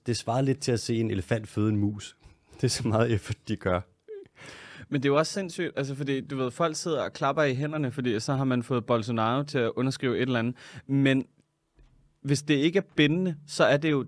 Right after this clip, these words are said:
Speaker 2: de facto en ligegyldig aftale. Det har man jo kunnet se de seneste, hvad, halvtreds år?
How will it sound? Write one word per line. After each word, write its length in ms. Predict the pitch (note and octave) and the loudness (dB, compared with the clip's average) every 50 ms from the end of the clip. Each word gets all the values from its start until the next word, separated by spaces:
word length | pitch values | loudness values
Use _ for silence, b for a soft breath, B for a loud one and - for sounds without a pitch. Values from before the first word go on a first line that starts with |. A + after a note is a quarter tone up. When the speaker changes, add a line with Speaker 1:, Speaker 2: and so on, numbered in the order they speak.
| - - | -2 0
Speaker 2:
de 100 | D3+ C#3 | 0 0
facto 560 | C#3 - - D#3 D#3 - - - E3+ C3+ - - | 2 4 4 4 4 2 -2 -6 -6 -6 -6 -4
en 180 | - C#3 C3+ C3+ | -2 0 2 2
ligegyldig 540 | C3+ C#3 E3 F3+ E3+ F3 D#3 C3+ B2+ D3 C3+ - | 0 0 -2 -2 -2 0 -2 0 0 0 0 0
aftale. 460 | G#2 G#2+ A#2+ B2 - - B2 A#2 B2 - _ - | 0 0 0 0 -2 -4 -4 -4 -6 -6 _ 0
Det 100 | F#3 F3 | 0 2
har 80 | E3+ | 2
man 160 | D#3 C3+ B2 | 2 2 0
jo 60 | A2+ A2 | 0 -2
kunnet 220 | - - A#2 G#2 | -4 -6 -6 -6
se 240 | - - D#3+ D3+ B2+ - | -4 -4 -4 -4 -4 -6
de 80 | - C3+ | -10 -8
seneste, 560 | B2+ - C3+ B2+ C3+ C#3 C#3+ - C3 A2 G2+ - | -4 -2 0 0 0 -2 -2 -4 -4 -4 -6 -6
hvad, 220 | - A#2 A#2+ A#2+ - - | -4 -2 -2 -2 -4 -6
halvtreds 460 | A#2+ B2 B2 A2+ - - E3+ E3+ - | -8 -8 -8 -6 -2 -2 -2 0 0
år? 200 | F3+ D3 - - | -2 -6 -6 -8